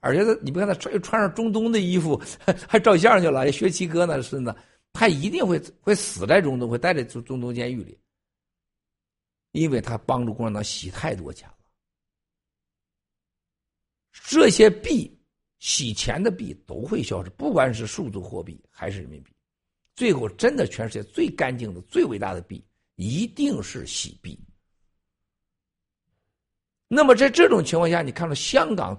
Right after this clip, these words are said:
这，这几天多少人来投了洗币，买了洗币，所以场外交易一百多块钱一个，一百多美金一个。你可以看到恒生指数给香港人带来多大的惊慌，没有人再相信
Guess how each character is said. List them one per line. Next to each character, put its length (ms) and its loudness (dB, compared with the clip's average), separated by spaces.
这， 160 -8
这 200 2
几 140 -10
天 220 -8
多 240 4
少 200 2
人 200 -8
来 180 -6
投 260 -12
了 80 -4
洗 180 -12
币， 180 -16
买 220 -12
了 80 -10
洗 240 -14
币， 100 -20
所 160 -4
以 80 0
场 260 -6
外 140 -2
交 180 -2
易 120 -2
一 180 -4
百 260 -8
多 120 -8
块 100 -6
钱 220 -12
一 60 -20
个， 120 -20
一 120 -6
百 180 -6
多 100 -10
美 100 -8
金 140 -18
一 80 -20
个。 120 -20
你 260 8
可 180 6
以 200 4
看 340 2
到 180 2
恒 280 0
生 240 0
指 240 -8
数 240 -6
给 140 -6
香 260 -4
港 120 -4
人 120 -8
带 140 -4
来 120 -8
多 240 -12
大 200 -6
的 100 -10
惊 260 -10
慌， 200 -20
没 260 -2
有 160 -2
人 120 -6
再 120 -6
相 220 -8
信 200 -12